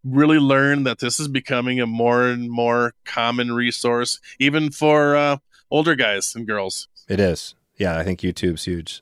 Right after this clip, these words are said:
Speaker 2: This is it. So, all right, well, let's take it away here, uh, with a little bit of a random segment, and these are pretty easy ones. You've given us some pro tips already, but let's take it back. I, I'm always interested in the boats. So what, what's your boat,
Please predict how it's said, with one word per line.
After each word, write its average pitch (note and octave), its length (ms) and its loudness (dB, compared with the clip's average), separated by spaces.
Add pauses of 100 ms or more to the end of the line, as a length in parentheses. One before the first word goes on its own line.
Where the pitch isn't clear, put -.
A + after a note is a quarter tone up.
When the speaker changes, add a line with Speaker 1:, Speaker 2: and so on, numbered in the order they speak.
Speaker 2:
This F#2+ 160 -10
is F#2 100 -10
it. F#2+ 220 -2
So, G2+ 220 2
all - 80 -2 (320)
right, C3+ 160 6
well, B2+ 80 2
let's D3+ 100 2
take F3+ 160 2
it D#3+ 80 2
away D3 220 6
here, C3 320 4
uh, A2 260 4
with A2+ 200 0
a A#2+ 100 0
little A#2+ 200 2
bit A#2 120 2
of A2 80 2
a G#2+ 60 2
random G#2+ 360 2
segment, G2 460 0
and F#2 100 -4
these G2 160 -2
are F#2+ 200 0 (100)
pretty A#2 200 0 (120)
easy G2 240 0
ones. F#2+ 260 -2
You've A#2+ 140 0
given D3 180 6
us B2 140 2
some A2 160 -4
pro A#2 180 4
tips - 320 -2
already, G2 540 2 (420)
but C3+ 100 6
let's E3+ 120 6
take F3+ 160 4
it D#3+ 40 -2
back. C3+ 200 4
I, C3 100 4
I'm C3+ 160 4
always C#3+ 220 8
interested C3 320 2
in A#2 80 2
the G#2 60 0
boats. F#2 340 2
So G#2+ 240 4
what, A2+ 260 4
what's B2 260 2
your A2+ 300 4
boat, G2+ 380 4